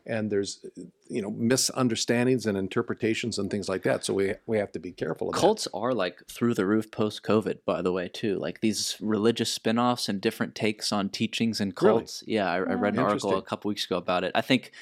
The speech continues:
Speaker 2: the world was bored enough to maybe come up with some creative ways to, to think of something new. I
Speaker 3: Create
Speaker 2: don't know,
Speaker 3: more.
Speaker 2: but, but there is an
Speaker 3: <laughs>
Speaker 2: encroachment now on, yeah, the twisting of scripture and
Speaker 3: Mm.
Speaker 2: these new kind of subcategories and organizations.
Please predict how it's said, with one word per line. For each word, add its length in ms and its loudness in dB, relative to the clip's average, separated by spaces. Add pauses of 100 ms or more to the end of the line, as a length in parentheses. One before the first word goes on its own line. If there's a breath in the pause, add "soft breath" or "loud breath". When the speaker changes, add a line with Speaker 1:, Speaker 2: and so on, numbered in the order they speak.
(280 loud breath)
Speaker 2:
the 200 4
world 360 6
was 140 0
bored 240 6
enough 220 2
to 80 -6
maybe 180 2
come 200 -2
up 120 0
with 80 -2
some 160 -6
creative 340 0
ways 300 0
to, 220 -4 (220)
to 100 -2
think 260 -2
of 60 -6
something 340 -2
new. 180 4
I 40 4 (100)
Speaker 3:
Create 40 2
Speaker 2:
don't 140 0
know, 200 2
Speaker 3:
more. 80 0
Speaker 2:
but, 160 0 (260 loud breath)
but 140 4
there 200 8
is 200 4
an 120 4
Speaker 3:
<laughs> 120 2
Speaker 2:
encroachment 580 2
now 300 2
on, 200 2
yeah, 200 6
the 100 -2
twisting 480 2
of 80 -2
scripture 400 0
and 120 2
Speaker 3:
Mm. 20 0
Speaker 2:
these 200 -2
new 300 6
kind 220 -2
of 40 -8
subcategories 920 0
and 100 -2
organizations. 800 0